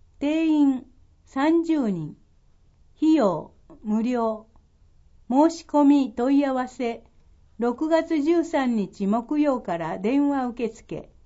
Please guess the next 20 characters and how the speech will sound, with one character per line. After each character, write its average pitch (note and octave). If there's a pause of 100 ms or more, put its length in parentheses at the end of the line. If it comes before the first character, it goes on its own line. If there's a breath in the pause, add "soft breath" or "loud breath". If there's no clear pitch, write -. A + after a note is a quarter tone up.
(580)
同 B3+
公 D4+
園 D4
管 C#4
理 D4
事 C#4+
務 B3+
所。 - (680)
電 D4
話、 C#4+ (500)
零 D#4
七 D4
二 G3+ (440)
九 E4
五 D4
六 F#3+ (540)
一 D#4
九 C#4
零 C4
零。 G3+